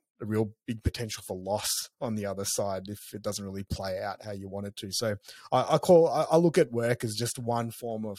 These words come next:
being a vehicle towards freedom. Like, to me, um, like, the things that I do that would, in quotation marks, be work, they're, they're always linked to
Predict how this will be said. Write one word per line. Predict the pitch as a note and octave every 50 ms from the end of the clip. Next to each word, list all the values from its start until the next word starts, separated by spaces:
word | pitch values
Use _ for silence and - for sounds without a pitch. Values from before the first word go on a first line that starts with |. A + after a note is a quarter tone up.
| - -
being | A2 G#2 G#2 G#2
a | G2
vehicle | F#2 G2 G2 G2+ - - G2 F#2+
towards | - - - F#2+ F#2 F#2 -
freedom. | - - F#2+ F#2 F2+ F2+ - _ _ _ _ _ _ _ _ _ -
Like, | A#2 A2 G#2+ G#2+ -
to | - A#2+
me, | A#2 B2 C3 B2+ A#2 - - - - - - - - - - -
um, | A2+ A2+ A2 A2 A2+ G#2+ G#2 G#2 G#2 G2+ G2+ G#2 C3+ G#3+ C#4+ D4 C4+ - _ -
like, | D#3 B2+ A#2 A2+ - D#3
the | C#3+ A#2 A#2+
things | - - C3 C#3 B2
that | B2+ A2+
I | G#2+ A2 A#2 A#2
do | A2 A2+ B2 B2
that | A2+ A2+ A2
would, | G#2 G#2 G2+ G2 G#2 A#2+ _ _
in | B2 A2 G#2+
quotation | - A2+ G#2+ G2+ A2 A2+ G#2+ - A#2+
marks, | A2 G#2 G#2+ G#2 - -
be | A2 G2
work, | G2 G2+ A#2 D#3+ F#3+ - - - - _ _ _ _ _ _ _ _ _ _ _ -
they're, | B2+ A2+ G#2+ G#2 G2+ G#2 G#2
they're | A2 B2 B2
always | A#2 A2+ A2+ G#2+ G#2 G2 G2+ G#2
linked | G#2 G#2 G2+ - -
to | A#2 G2+ F#2+ F#2+ F#2 F#2+